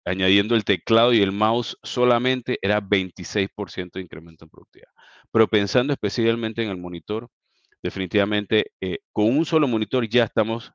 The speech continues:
ganando productividad, así que yo recomendaría como mínimo tener un monitor extra. Cu-, cuando queremos tener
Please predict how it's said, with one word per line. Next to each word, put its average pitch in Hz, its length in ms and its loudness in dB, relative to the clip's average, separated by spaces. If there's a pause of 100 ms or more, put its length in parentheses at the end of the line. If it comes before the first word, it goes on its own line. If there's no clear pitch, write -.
ganando 92 360 -4
productividad, 92 580 -4
así 98 140 -6
que 92 100 -2
yo 98 300 0
recomendaría 90 920 -4
como 131 300 0
mínimo 131 480 -6 (480)
tener 95 200 -2
un 101 100 -6
monitor 98 560 -6
extra. 110 380 -10 (540)
Cu-, 117 420 2 (120)
cuando 113 260 2
queremos 131 380 0
tener 120 260 0